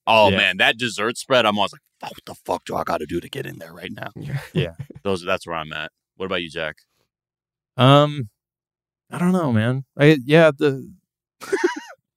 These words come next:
Speaker 2: I thought, I thought I already answered this with the Italian restaurant thing.
Speaker 3: Oh.
Speaker 2: I'm gonna, I'm gonna
Speaker 1: Okay,
Speaker 2: stick with
Speaker 1: all
Speaker 2: that.
Speaker 1: right, all right. That's your answer. M-, meatballs.
Speaker 2: You, you can also see, like, the marketing meeting,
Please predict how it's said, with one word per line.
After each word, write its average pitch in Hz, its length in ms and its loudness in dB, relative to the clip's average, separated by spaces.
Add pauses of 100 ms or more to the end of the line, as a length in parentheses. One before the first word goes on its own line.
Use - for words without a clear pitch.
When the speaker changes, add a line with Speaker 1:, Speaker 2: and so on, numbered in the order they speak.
(420)
Speaker 2:
I - 480 -4
thought, 170 240 4
I - 20 2
thought 170 240 6
I 143 140 10
already 127 280 6
answered 117 300 2
this 107 200 -4
with 120 120 0
the 131 100 2
Italian 117 460 4
restaurant 104 500 -2
thing. - 120 -2
Speaker 3:
Oh. 135 120 4 (100)
Speaker 2:
I'm 135 120 0
gonna, 113 180 -2 (100)
I'm 127 80 -2
gonna 175 120 6
Speaker 1:
Okay, - 120 2
Speaker 2:
stick 107 80 4
with 113 80 4
Speaker 1:
all 120 60 4
Speaker 2:
that. 95 60 -2
Speaker 1:
right, 90 80 -6
all 92 80 -4
right. 85 100 -10
That's 131 200 -2
your 113 120 -4
answer. 85 340 -12
M-, 101 100 -20 (120)
meatballs. 107 720 -4 (120)
Speaker 2:
You, 180 160 0 (160)
you 180 160 4
can 233 100 8
also 277 300 8
see, 185 340 4
like, 139 300 6 (240)
the 131 720 2
marketing 131 580 2
meeting, 147 600 0